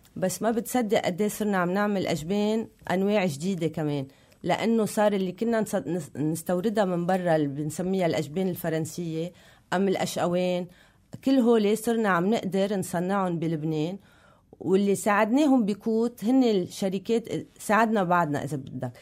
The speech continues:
يعني جبنا لهم technical assistance، عملنا لهم training تا واحد يصير يعرف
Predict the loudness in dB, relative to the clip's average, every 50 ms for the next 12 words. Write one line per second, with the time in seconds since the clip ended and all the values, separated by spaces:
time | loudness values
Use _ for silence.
0 | -20 -20 -20 -16 -6 -4 0 0 0 0 0 0 0 0 2 2 2 2 2 0
1 | 2 0 0 0 0 -6 -4 -4 -4 -4 -4 -6 -6 -8 -10 -10 -8 -6 -4 -4
2 | -4 -4 -6 -10 -14 -20 -20 _ _ -10 -4 -2 0 2 2 2 2 2 2 0
3 | 0 -2 -2 -2 -2 0 0 0 0 0 -2 -2 -4 -6 -8 -4 -2 0 2 4
4 | 2 2 2 0 -6 -4 -4 -6 -6 -6 -4 -2 -2 0 2 4 4 4 4 4
5 | 2 2 0 -2 -4